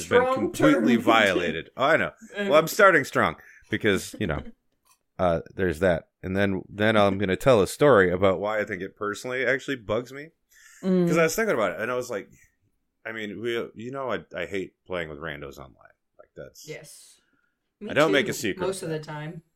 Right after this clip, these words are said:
Speaker 1: Right. Um, but then I was also like, <laughs> I, so since I'm not drinking as much, I'm remembering things again. <laughs>
Speaker 2: Mm-hmm.
Speaker 1: It's a weird time in my life.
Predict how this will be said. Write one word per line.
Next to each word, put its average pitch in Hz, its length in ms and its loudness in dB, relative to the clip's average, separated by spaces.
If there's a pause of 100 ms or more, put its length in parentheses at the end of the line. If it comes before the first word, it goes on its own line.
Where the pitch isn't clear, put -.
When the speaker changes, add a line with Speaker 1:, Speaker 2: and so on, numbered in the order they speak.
(440)
Speaker 1:
Right. 82 240 -8 (220)
Um, 95 480 -2 (960)
but 107 140 -6
then 127 120 0
I 131 60 4
was 127 120 2
also 139 300 0
like, 90 240 -2 (180)
<laughs> - 140 -20
I, - 300 -4 (520)
so 127 300 2 (280)
since 143 280 -8
I'm 170 140 0
not 139 160 0
drinking 113 320 -4
as 147 160 -8
much, 165 200 -6
I'm 95 180 -6
remembering 101 540 -6
things 139 240 -10
again. 156 260 -8 (100)
<laughs> - 0 - (500)
Speaker 2:
Mm-hmm. 170 460 -2
Speaker 1:
It's 185 160 -6
a - 40 2
weird 151 300 0
time 117 200 2
in 90 80 -4
my 78 120 -4
life. 73 260 -6